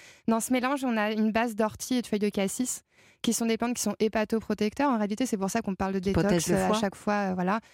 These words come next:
Speaker 1: qui vont aider à drainer, euh, foie, rein, rate, à éliminer les toxines.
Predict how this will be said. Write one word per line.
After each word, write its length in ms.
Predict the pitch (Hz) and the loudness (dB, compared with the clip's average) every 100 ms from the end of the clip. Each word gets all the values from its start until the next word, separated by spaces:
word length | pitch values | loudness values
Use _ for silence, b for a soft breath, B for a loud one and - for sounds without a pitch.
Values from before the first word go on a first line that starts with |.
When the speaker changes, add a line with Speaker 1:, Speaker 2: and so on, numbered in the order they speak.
| b - | b -4
Speaker 1:
qui 140 | 220 | -2
vont 100 | 208 | 2
aider 380 | 202 180 220 226 | 0 0 2 2
à 160 | 196 | 2
drainer, 480 | 185 202 196 208 220 | 0 0 2 2 2
euh, 100 | 190 | 2
foie, 460 | 185 - 208 214 208 | -2 -2 0 0 0
rein, 280 | 190 202 202 | 0 0 0
rate, 340 | 190 214 - | 0 0 0
à 20 | |
éliminer 300 | 190 196 202 196 | 0 2 4 2
les 80 | 196 | 0
toxines. 420 | 196 - 240 | -2 0 0